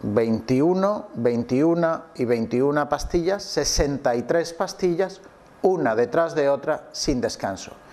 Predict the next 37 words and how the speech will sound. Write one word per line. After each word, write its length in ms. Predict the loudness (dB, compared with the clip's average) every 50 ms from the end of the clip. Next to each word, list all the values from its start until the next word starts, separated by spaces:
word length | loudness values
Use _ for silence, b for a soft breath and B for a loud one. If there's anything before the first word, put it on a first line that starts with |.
| B B B B B B B B
Y 80 | 0 2
en 100 | 2 4
el 100 | 2 2
momento 640 | 2 2 2 2 2 0 0 -2 -2 -2 -2 -2 0
en 120 | 0 0
el 120 | -2 -2 -2
que 120 | -2 -2
se 180 | -2 0 0 0
han 120 | 0 0
completado 720 | 0 0 0 2 0 0 2 2 0 0 2 0 0 0
las 380 | 0 -2 -2 -4 -4 -10 -12 -6
tres 400 | -2 0 0 0 0 -2 -6 -8
cajas 480 | -2 -2 -2 -2 -2 -2 -4 -4 -4 -4
de 80 | -6
tratamiento, 840 | -2 -2 -2 0 0 -2 -2 0 -2 -2 -2 0 -2 -2 -2 -2 -8 B B B B B B B B
se 200 | B 0 0 2
realiza 480 | 2 4 2 2 2 0 -2 -2 -2 -2
un 120 | 0 2
descanso 540 | 2 2 0 0 -2 -2 -2 -2 -2 0 0
de 60 | 0
entre 240 | 0 0 -2 -4 -2
cuatro 280 | 0 -2 -2 0 -2
y 60 | -4 -2
siete 360 | -2 -2 -4 -2 -2 -2 -4
días. 360 | -4 -4 -6 -6 -8 -12 -14 B B B B B B B B B B B B B -18 -6 0
Esta 380 | 2 2 2 2 0 0 2 2
pauta 360 | 2 2 2 2 0 0 2
tiene 240 | 0 0 2 0 -2
ciertas 520 | -2 0 2 2 2 2 0 -2 -2 -2
ventajas. 500 | -4 -6 -4 -4 -6 -6 -6 -8 -2 2
La 140 | 2 2 4
primera 360 | 2 2 2 2 2 2 2
de 200 | 2 2 2 2
ellas 340 | 2 0 -2 -4 -6 -6 -8
es 160 | -8 -6 -2
que 180 | 0 0 0 0
es 280 | 0 -4 -6 -8 -12